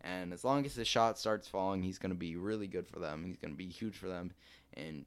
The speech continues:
them trying to make a playoff run, even though I think their playoff hopes are kinda shot right now with how good the Suns are playing,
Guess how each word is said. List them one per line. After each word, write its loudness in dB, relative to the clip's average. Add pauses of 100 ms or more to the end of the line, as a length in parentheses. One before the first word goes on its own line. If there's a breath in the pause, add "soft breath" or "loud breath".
(120)
them -6
trying -2
to -12
make -8
a -8
playoff -6
run, -6
even -10
though -8 (320 loud breath)
I -4
think 2
their 0
playoff 6
hopes 2
are -2
kinda 4
shot 4
right 0
now 2 (260 loud breath)
with -4
how 2
good 0
the -6
Suns 0
are 2
playing, 2